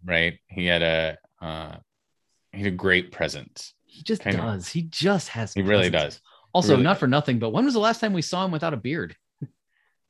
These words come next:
Speaker 1: Right? It was weird.
Speaker 2: Yeah.
Speaker 1: It was weird. They could have left it on him.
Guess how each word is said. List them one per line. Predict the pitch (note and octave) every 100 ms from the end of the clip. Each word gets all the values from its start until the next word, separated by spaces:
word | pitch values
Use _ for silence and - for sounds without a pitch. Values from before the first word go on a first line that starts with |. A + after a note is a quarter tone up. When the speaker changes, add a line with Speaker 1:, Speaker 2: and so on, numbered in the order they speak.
| -
Speaker 1:
Right? | B2+ C#4+ D#4+ -
It | D#3
was | F3+ G2+
weird. | A#2+ A2+ B2 - - -
Speaker 2:
Yeah. | C#4 - G#4+ - - -
Speaker 1:
It | C#3+
was | B2+
weird. | C3+ A2 F#2+ - _ _
They | B2 B2+
could | F#3+
have | F#3+
left | F#3+
it | G3+
on | F3+ D#3+
him. | C3 C3